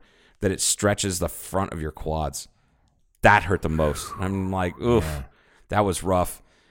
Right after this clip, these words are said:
Speaker 1: What was even worse was that I was holding two, I was carrying two kegs, and both those kegs went, "Ah!" like, just flew, and one of them went clang into the, the back, those steel steps,
Speaker 2: Yeah.
Speaker 1: the back porch,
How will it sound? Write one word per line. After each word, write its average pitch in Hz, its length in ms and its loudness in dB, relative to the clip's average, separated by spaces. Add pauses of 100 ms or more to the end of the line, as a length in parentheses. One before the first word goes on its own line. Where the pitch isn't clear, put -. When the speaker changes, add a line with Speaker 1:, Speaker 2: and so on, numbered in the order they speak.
(140)
Speaker 1:
What 135 360 8
was 127 180 8
even 107 480 2
worse 123 320 8
was 131 160 2
that 107 100 2
I 104 100 6
was 107 160 2
holding 107 360 2
two, - 180 -2
I 107 60 2
was 107 100 2
carrying 120 380 2
two - 240 0
kegs, 107 440 0 (280)
and 180 140 8
both 139 180 12
those 131 160 6
kegs 143 280 2
went, 104 220 2 (520)
"Ah!" 247 580 12
like, 151 180 4
just 131 200 -4
flew, 135 460 6 (260)
and 123 240 2
one 139 120 6
of 139 80 4
them 117 280 2
went 101 240 2 (380)
clang 202 640 8
into 160 200 2
the, 123 260 6
the 110 160 4
back, 113 400 2
those 98 200 2
steel 104 300 0
steps, - 500 -4 (280)
Speaker 2:
Yeah. 90 280 4
Speaker 1:
the 101 100 2
back 104 300 6
porch, 98 260 2